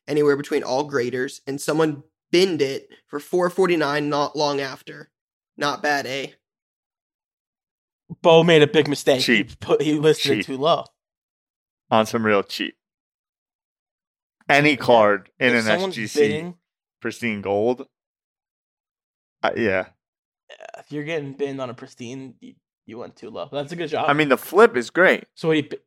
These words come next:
Speaker 2: thirty-five, another twenty-five to grade it. So say he's into the card for
Speaker 3: Fifty-eight X.
Speaker 2: seventy bucks.
Speaker 3: It's also a
Speaker 2: Yeah.
Speaker 3: beautiful card. I woulda held. I woulda held.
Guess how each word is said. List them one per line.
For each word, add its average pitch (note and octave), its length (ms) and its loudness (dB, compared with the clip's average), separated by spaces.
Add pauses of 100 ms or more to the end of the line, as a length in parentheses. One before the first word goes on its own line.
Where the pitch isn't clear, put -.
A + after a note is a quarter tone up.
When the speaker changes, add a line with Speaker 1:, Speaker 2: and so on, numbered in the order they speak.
(1080)
Speaker 2:
thirty-five, D#3+ 840 2
another D3 180 -2
twenty-five C#3+ 640 -4
to C#3 60 -14
grade C#3+ 260 -4
it. C#3+ 180 -6
So - 140 -10
say C#3 280 -6
he's C3+ 200 -8
into C#3 240 -6
the C#3 80 -4
card C3+ 380 -6
for C3+ 400 -6
Speaker 3:
Fifty-eight B2 500 -6
X. B2+ 280 -6
Speaker 2:
seventy C3+ 540 -6
bucks. - 600 -10 (120)
Speaker 3:
It's - 140 -12
also F#3 300 0
a - 40 -6
Speaker 2:
Yeah. G#2+ 60 -20
Speaker 3:
beautiful B2 420 -6
card. A2 440 -6 (1040)
I C3 120 4
woulda D3+ 200 4
held. C3+ 380 4 (200)
I C3 60 4
woulda B2 160 2
held. A2 240 -2